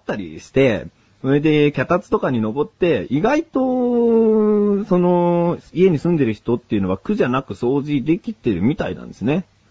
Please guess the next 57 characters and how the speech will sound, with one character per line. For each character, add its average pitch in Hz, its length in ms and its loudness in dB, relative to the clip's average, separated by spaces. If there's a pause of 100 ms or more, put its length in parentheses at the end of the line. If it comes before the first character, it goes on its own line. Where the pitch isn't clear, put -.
(320)
う 101 40 2
ん。 87 300 0
い 120 60 0
ろ 135 140 4
ん 135 40 0
な 131 300 -2 (120)
と 127 100 0
こ 127 100 0
ろ 113 80 0
を 92 40 -6
ち 107 60 -8
ょ 95 40 -8
っ - 40 -8
と 80 220 -8 (180)
調 110 140 0
べ 85 60 -8
て 90 100 -8
み 87 80 -4
た 78 100 -14
ん 65 60 -16
で 78 40 -16
す - 80 -20
け 73 80 -10
ど 71 80 -12
も。 69 120 -16 (640)
ん 196 140 4
で、 170 1200 -2 (320)
ま 214 120 0
あ、 - 20 -4
大 170 240 -4
抵 220 180 0
の 233 100 4
人 262 120 -2
は 208 60 0
業 156 200 2
者 156 140 -2
に 156 120 -2
頼 156 260 -2
ん 151 40 0
だ 120 100 0
り 101 100 -4
と 80 120 -6
か、 90 240 -6
そ 135 160 0
う - 40 4
い - 20 2
う 143 40 0
の 107 100 -2
が 90 140 -8
多 131 200 0
い 147 60 -2
ん 123 80 -2
で 90 100 -8
す - 100 -20
け 73 120 -10
ど 60 100 -14
も、 98 440 2